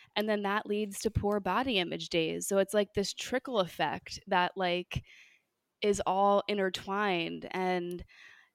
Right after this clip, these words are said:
you know, having, like, a bad body image day can totally just fuck up your whole day, your whole week. And for me, part of eating disorder recovery and,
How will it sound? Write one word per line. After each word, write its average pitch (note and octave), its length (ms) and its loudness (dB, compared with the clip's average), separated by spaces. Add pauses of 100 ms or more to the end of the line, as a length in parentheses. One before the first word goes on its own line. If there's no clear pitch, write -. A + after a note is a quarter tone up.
(100)
you G3+ 140 -2
know, F3 180 2
having, A3+ 500 -2
like, F#3+ 380 0 (260)
a G3 80 -2
bad F#3 600 2
body F#3 340 0
image F#3 280 -4
day F#3+ 520 2
can F3+ 280 -2
totally F#3+ 560 0
just F3+ 340 -6
fuck F#3 320 -2
up F3+ 180 -6
your F3 120 -4
whole E3+ 240 -4
day, G3+ 320 4
your F3 140 -2
whole E3+ 280 -2
week. G#3 440 -6 (460)
And F#3 480 0 (720)
for G#3+ 160 -8
me, G#3+ 440 0
part G#3 340 -2
of G3 280 -2 (800)
eating A3 200 -2
disorder G3+ 380 0
recovery G#3 640 0
and, F3 260 -2